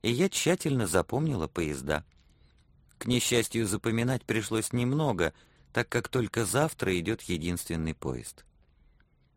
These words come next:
"Удивительная женщина", прошептал профессор. "Нельзя ли нам заказать экстренный?" спросил лорд Годалминг.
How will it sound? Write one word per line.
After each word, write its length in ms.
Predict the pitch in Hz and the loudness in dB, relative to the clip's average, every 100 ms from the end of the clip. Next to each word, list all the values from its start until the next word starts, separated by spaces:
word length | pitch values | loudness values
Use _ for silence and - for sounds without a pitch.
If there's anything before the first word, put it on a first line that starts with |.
| _ _ - | _ _ -6
"Удивительная 1300 | 73 67 80 80 73 71 - 73 78 69 65 64 | -6 -2 0 2 2 -2 -2 -4 -2 -2 -2 -2
женщина", 760 | 64 67 64 60 - 65 62 58 _ - _ - | -4 -4 -4 -6 -8 -6 -8 -10 _ -20 _ -4
прошептал 540 | 76 - 71 - 62 | -2 -2 -6 -4 -6
профессор. 680 | - 67 - 64 - - - _ _ _ _ _ _ _ _ _ _ _ _ - | -4 -6 -4 -6 -6 -10 -14 _ _ _ _ _ _ _ _ _ _ _ _ -6
"Нельзя 480 | 87 113 123 143 220 | 0 2 2 4 2
ли 100 | 196 | 4
нам 240 | 151 127 | 4 4
заказать 560 | 107 - 107 110 107 - | 2 2 2 2 0 0
экстренный?" 760 | 104 92 - - 76 69 67 | -2 -2 -4 -2 -2 0 -4
спросил 520 | - - - - 78 69 | -6 -6 -6 -4 -4 -2
лорд 280 | 71 69 | -4 -4
Годалминг. 640 | 71 71 65 65 64 57 | -4 -4 -4 -4 -6 -8